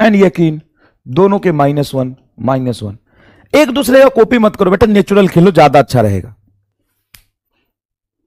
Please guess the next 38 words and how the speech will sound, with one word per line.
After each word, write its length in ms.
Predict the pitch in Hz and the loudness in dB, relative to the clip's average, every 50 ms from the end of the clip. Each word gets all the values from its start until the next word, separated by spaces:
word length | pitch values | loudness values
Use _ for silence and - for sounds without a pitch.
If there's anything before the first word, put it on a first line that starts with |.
| _ _ _ _ _ _ _ _ _ _ _ _ _ _ _ _ _ _ _ _ _ _ _ _ _ - | _ _ _ _ _ _ _ _ _ _ _ _ _ _ _ _ _ _ _ _ _ _ _ _ _ 0
Natural 380 | 190 226 - - 269 269 247 202 | 0 0 0 2 2 2 2 2
खेलो। 400 | 160 175 143 123 117 - _ _ _ _ _ _ _ _ _ _ _ _ _ _ _ _ _ _ _ _ _ _ - | 2 0 0 0 -2 -6 _ _ _ _ _ _ _ _ _ _ _ _ _ _ _ _ _ _ _ _ _ _ -12
सबका 460 | - - - 277 - 294 - 330 320 | -6 0 0 0 0 2 0 2 2
जवाब 300 | 294 285 269 247 247 220 | 4 4 4 6 6 6
आठ 200 | 202 180 175 - | 6 4 4 4
आया 140 | 156 143 139 | 4 4 4
था 120 | - 139 | 4 2
भाई 240 | 123 120 117 123 123 | 2 2 2 2 2
साहब, 480 | - 131 120 120 120 131 151 - - _ _ - - _ _ - | 2 2 2 4 4 4 2 2 0 _ _ -20 -20 _ _ -6
मतलब 320 | 147 170 165 214 220 - - - | -4 0 2 2 0 0 -2 -2
समय 340 | - 196 190 208 247 262 | 2 2 4 4 4 4
नहीं 200 | 254 233 214 226 | 4 4 4 4
है, 60 | 233 240 | 2 2
नहीं 120 | 240 240 | 2 0
तो 120 | - 240 | 0 0
मैं 140 | 233 220 220 | 0 0 2
थोड़ा 180 | - 220 214 202 | 2 2 2 4
और 200 | 202 208 208 - | 4 4 4 4
आराम 300 | 151 175 180 185 190 202 | 4 4 4 4 2 2
से 100 | 226 196 | 0 0
रुक 220 | 170 185 - - | 0 0 -2 0
के 80 | - 170 | -4 0
बेइज्जती 300 | 143 147 127 - 147 123 | 0 0 -2 -2 -4 -2
करता, 300 | 120 123 - - 139 147 - _ _ _ _ _ _ _ _ _ _ _ _ - | -2 -2 -2 -2 -6 -6 -6 _ _ _ _ _ _ _ _ _ _ _ _ -2
समय 200 | 180 185 214 247 | 2 2 4 4
नहीं 140 | 240 233 226 | 4 4 4
है, 60 | 240 | 4
नहीं 100 | 226 226 | 2 2
तो 100 | - 220 | 2 2
मैं 120 | 220 226 214 | 2 4 4
आराम 220 | 202 202 214 220 | 4 4 4 4
से 80 | 202 220 | 2 0
रुक 180 | 196 196 - | 0 0 0
के 60 | 214 | -2
दोनों 240 | 202 170 196 190 196 | 0 2 2 0 2
की 100 | 190 196 | 0 0
बेइज्जती 280 | 165 156 135 - 156 143 | 0 0 0 -2 -2 -2
करता। 300 | 143 131 113 - 131 | -2 -2 -2 -4 -6